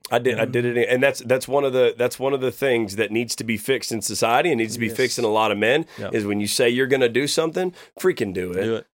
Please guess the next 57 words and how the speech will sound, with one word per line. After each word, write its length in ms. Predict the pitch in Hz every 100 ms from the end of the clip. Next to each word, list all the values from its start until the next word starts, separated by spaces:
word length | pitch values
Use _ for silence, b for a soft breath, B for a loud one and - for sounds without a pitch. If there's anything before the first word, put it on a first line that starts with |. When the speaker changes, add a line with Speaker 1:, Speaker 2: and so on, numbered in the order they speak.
| -
Speaker 1:
Like, 100 | 147
Speaker 2:
Yep. 60 |
Speaker 1:
don't 220 | 135 202 170
make 180 | 147 131
up 140 | 117
excuses 560 | 104 - 117 107 107 90
for 160 | 104
stuff. 200 | - 131
Now, 160 | 143 143
obviously, 420 | 147 139 131 127
there's 160 | 123 113
stuff 200 | - 113
that 100 | 104
happens. 300 | 104 87 85
If 120 | 98
you 100 | 147
have 120 | 143
a 80 | 107
kid 400 | 92 143 139 131
that 100 | 101
something 420 | - 156 123 104
bad 300 | 95 123 127
happens 420 | 120 127 123 127 107
and 120 | 113
they're 100 | 117
in 80 | 104
the 80 |
hospital 480 | 98 123 120 131 120
or 80 | 113
something 240 | - 135
like 180 | 127 117
that, 120 | 117 120
and 100 | 110
you 80 |
made 160 | 135 131
a 60 | 107
commitment, 480 | 117 131 131 127 - B B B
then, 240 | 120 101 101 - - 123 135 123 117
by 200 | 135 127
God, 260 | 123 123 117
that 220 | 131 127
goes 200 | 127 110
back 220 | 120 123
to 80 | 104
priorities 600 | 123 123 127 131 127 107
and 80 | 113
your 120 | 110
core 200 | - 123
principles. 640 | 107 113 - 101 - - - _
You 140 | 131
better 160 | 135 127
be 140 | 120
there 120 | 127 117
with 120 | 110
your 80 | 101
kid. 340 | 117 85 - _ _ _ _ -
But 340 | 147 135 -